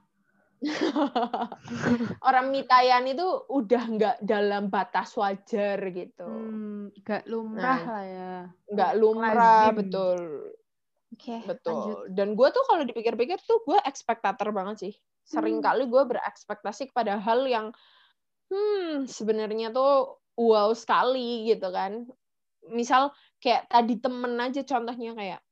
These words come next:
Speaker 1: temen kan manusia. Manusia kan berubah, muka lu aja berubah, guys. Ya, masa sesuatu dalam sifat atau pribadi lu nggak bisa berubah sih? Pasti orang tuh change gitu. Tapi kadang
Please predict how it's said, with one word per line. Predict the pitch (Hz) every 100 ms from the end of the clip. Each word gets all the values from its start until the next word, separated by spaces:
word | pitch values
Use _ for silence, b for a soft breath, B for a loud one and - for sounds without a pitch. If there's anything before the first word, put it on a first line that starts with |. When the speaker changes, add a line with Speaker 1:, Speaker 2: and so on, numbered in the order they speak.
| -
Speaker 1:
temen | 294 359 480 466 466
kan | 480 494
manusia. | 415 427 - 403 202 -
Manusia | - 262 320 440
kan | 480 453
berubah, | 370 339 240
muka | 254 269 269 247
lu | 262
aja | 269 494
berubah, | 381 330 370 247 254
guys. | 220 214 240 - _ _ _ _
Ya, | 240 220
masa | 269 403 508 - _ _ _ _ _
sesuatu | _ 330 294 302 285
dalam | 262 247 247 247 240 -
sifat | - 254 - 247 240 240
atau | 233 240
pribadi | 233 247 226 226
lu | 285
nggak | 392 226
bisa | 220
berubah | 202 196 185
sih? | 220 -
Pasti | - - 453 - _ _ _ -
orang | 302 302 330
tuh | 427 -
change | - 254 262 247
gitu. | 214 180 214 _ b b b
Tapi | 262 330
kadang | 359 285 381